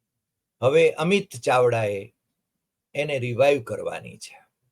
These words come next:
એમાં જોશ ભરવાનું છે. એની વોટ બેંક છે, પણ જો નેતાઓ જ વેચાઈ જતા હોય તો કાર્યકર્તાઓ ન વેચાય એવી અપેક્ષા કરવી એ જરા ભૂંડી.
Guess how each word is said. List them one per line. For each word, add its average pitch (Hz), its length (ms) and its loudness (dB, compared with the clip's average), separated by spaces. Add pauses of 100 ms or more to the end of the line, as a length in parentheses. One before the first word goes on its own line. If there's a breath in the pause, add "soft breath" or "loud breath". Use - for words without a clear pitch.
(840)
એમાં 160 240 2
જોશ 202 340 8
ભરવાનું 101 580 -6
છે. - 340 -20 (1040)
એની 254 180 6
વોટ 285 280 12
બેંક 277 300 12
છે, 233 640 12 (600)
પણ 247 140 10
જો 247 160 12
નેતાઓ 262 600 12
જ 320 40 4
વેચાઈ 254 440 12
જતા 202 360 6
હોય 147 600 2 (1160)
તો 226 520 8 (800)
કાર્યકર્તાઓ 226 880 6
ન 185 140 0
વેચાય 214 600 4
એવી 214 280 2
અપેક્ષા 196 520 -2
કરવી 185 440 -2
એ 185 100 -4
જરા 180 240 -2
ભૂંડી. 131 480 -8